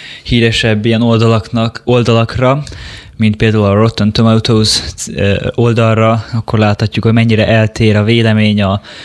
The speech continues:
a szakértők és a nézők között. A szakértők nyolcvannyolc százalékkal pontozták minősített módon a filmet, míg a nézők három százalékra értékelték, illetve,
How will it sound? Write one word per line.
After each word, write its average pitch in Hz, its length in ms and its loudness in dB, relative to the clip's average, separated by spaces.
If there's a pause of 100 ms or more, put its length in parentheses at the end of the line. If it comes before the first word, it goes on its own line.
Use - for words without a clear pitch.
(340)
a 104 280 0
szakértők 123 760 -2
és 113 180 -2
a 104 220 2
nézők 113 520 2
között. 117 400 0
A 117 40 -4
szakértők 117 600 -2
nyolcvannyolc 113 720 2
százalékkal 107 680 0
pontozták 104 640 0
minősített 107 540 0
módon 104 440 0 (220)
a 107 100 -2
filmet, 120 600 0 (760)
míg 131 260 2
a 120 260 2
nézők 123 440 2
három 123 400 0
százalékra 104 760 -2
értékelték, 110 760 -2
illetve, 110 600 0